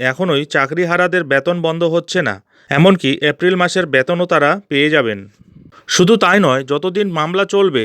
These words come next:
ততদিনই তারা বেতন পাবেন বলে বৃহস্পতিবার শিক্ষা দপ্তর সূত্রে খবর পাওয়া গিয়েছে। কারণ হিসেবে জানানো হয়েছে, যেহেতু সুপ্রিম কোর্টে এই মামলা দায়ের হয়েছে,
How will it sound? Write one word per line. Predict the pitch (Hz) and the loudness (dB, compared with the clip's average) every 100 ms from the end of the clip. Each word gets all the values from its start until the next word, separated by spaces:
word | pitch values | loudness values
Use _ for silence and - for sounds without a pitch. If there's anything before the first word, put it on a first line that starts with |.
| 98 | -2
ততদিনই | 135 143 190 190 196 190 | -6 -2 0 0 2 2
তারা | 170 156 | 2 4
বেতন | 147 143 196 | 2 0 -2
পাবেন | 180 160 180 196 | 0 0 0 0
বলে | 180 135 139 - 123 | 0 0 -2 -8 -6
বৃহস্পতিবার | 127 175 - 196 190 147 131 - - | 0 0 2 -2 0 0 0 -2 -2
শিক্ষা | - 170 - 196 | 0 2 2 2
দপ্তর | 196 196 202 - | 2 4 2 2
সূত্রে | 202 151 139 165 | 0 2 2 0
খবর | 151 151 190 | -4 -2 0
পাওয়া | 180 180 | 2 2
গিয়েছে। | 180 180 151 120 95 - - _ | 2 -2 -4 -6 -10 -12 -20 _
কারণ | 139 143 190 | -2 0 0
হিসেবে | 196 214 196 | 0 0 0
জানানো | 170 151 190 | 0 0 -2
হয়েছে, | 190 202 202 160 139 | 0 0 0 0 -4
যেহেতু | 127 139 156 185 | -2 -4 -2 -4
সুপ্রিম | 165 175 165 185 208 | -6 -8 -8 -2 -2
কোর্টে | 208 185 156 147 | 2 2 4 2
এই | 160 160 156 | 0 -2 0
মামলা | 151 180 | 0 0
দায়ের | 165 151 180 | 0 2 2
হয়েছে, | 175 185 185 151 | 0 0 -2 -4